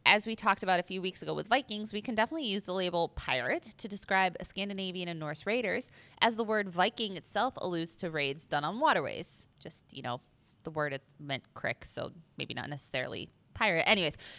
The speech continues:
just as a reminder, the Viking Age generally is agreed upon to have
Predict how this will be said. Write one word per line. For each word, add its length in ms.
just 200
as 120
a 60
reminder, 360
the 120
Viking 360
Age 320
generally 360
is 100
agreed 260
upon 380
to 80
have 120